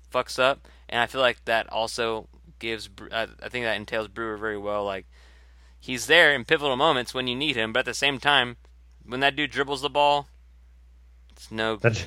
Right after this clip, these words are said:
Speaker 1: it's no
Speaker 2: that's a
Speaker 1: good
Speaker 2: good one.
Speaker 1: news.
Speaker 2: I can see that. Yeah, yeah. What about Paul George?
Speaker 1: See, all right. So,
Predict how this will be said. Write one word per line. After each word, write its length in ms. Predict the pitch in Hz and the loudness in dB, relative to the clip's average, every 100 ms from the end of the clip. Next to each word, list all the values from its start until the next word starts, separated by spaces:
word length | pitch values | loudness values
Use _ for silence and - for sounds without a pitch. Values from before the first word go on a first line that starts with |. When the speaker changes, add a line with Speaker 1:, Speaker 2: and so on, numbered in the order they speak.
| - | -12
Speaker 1:
it's 200 | - - | -16 -8
no 180 | 113 110 | -2 4
Speaker 2:
that's 160 | 175 214 | 8 8
a 60 | |
Speaker 1:
good 140 | 139 123 | 10 10
Speaker 2:
good 40 | |
one. 140 | 127 135 | 8 8
Speaker 1:
news. 80 | |
Speaker 2:
I 60 | 151 | 8
can 140 | 180 | 6
see 160 | 143 123 | 6 8
that. 260 | 110 113 135 | 10 8 8
Yeah, 260 | 117 135 - - - - | 8 8 4 -20 -8 2
yeah. 260 | 110 117 - - | 4 4 0 0
What 120 | 139 135 | 6 10
about 220 | 143 135 | 10 10
Paul 160 | 135 131 | 10 10
George? 440 | 131 117 101 - - - - - - - - - - - - | 10 10 6 -10 -18 -20 -20 -20 -20 -20 -20 -20 -20 -20 -16
Speaker 1:
See, 340 | - - 190 180 | -8 2 6 8
all 180 | 175 170 | 12 12
right. 300 | 135 101 - - - - - | 12 8 -2 -20 -20 -20 -16
So, 480 | - - 139 131 | -4 4 6 4